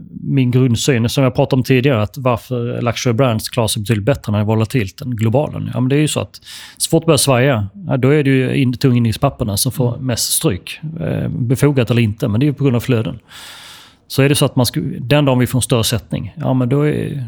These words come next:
Speaker 1: då får man ju vara medveten om vad som händer om man ligger i de tunga bolagen. Då
Speaker 2: De kan ju upplevas som mer, eh, säkra, men
Speaker 1: Ja.
Speaker 2: när de finns i extremt många indexprodukter, de säljer ju bara av rakt av utan att
Speaker 1: Precis.
Speaker 2: tänka, så att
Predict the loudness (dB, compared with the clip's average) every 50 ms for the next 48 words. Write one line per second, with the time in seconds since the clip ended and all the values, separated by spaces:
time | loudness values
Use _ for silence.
0 | -10 -12 -14 _ _ _ _ -6 -4 -2 -2 0 0 2 2 2 2 2 0 0
1 | -2 -4 -6 _ -8 -4 0 2 2 2 2 2 2 0 0 0 -2 -2 0 0
2 | -2 -4 -8 _ _ _ -6 -4 -2 0 2 2 2 2 2 0 -2 -2 -2 0
3 | 2 2 2 2 2 0 0 0 0 0 0 0 -2 -2 -2 -4 -6 -6 -8 -10
4 | -12 _ _ _ _ _ _ _ _ -20 -20 -20 -20 -20 -20 _ _ _ _ _
5 | -2 0 0 0 0 0 0 2 2 2 2 2 2 2 2 2 2 2 2 0
6 | 2 2 2 2 2 0 -2 -4 -10 _ _ _ -6 -2 -2 0 0 -2 -4 -6
7 | -8 _ _ _ -20 -20 -20 -20 -20 -20 -16 -6 -2 0 0 0 0 -2 -2 0
8 | 0 0 -2 -4 -8 _ _ _ _ _ _ -12 -10 -6 -2 0 2 2 2 2
9 | 2 2 0 0 0 0 0 0 0 0 -2 -2 -4 -2 -2 -4 -4 -8 -12 _
10 | _ _ _ _ _ _ _ _ _ _ -12 -10 -4 -2 -2 -2 0 -2 -2 0
11 | 0 0 0 -2 -4 -2 -2 -2 -2 0 -2 -2 -2 0 0 0 0 0 0 2
12 | 2 2 2 0 0 0 -2 -4 -4 -4 -4 -2 -2 -2 -4 -2 -2 2 2 4
13 | 4 4 2 2 0 -2 -2 -6 -8 -14 -20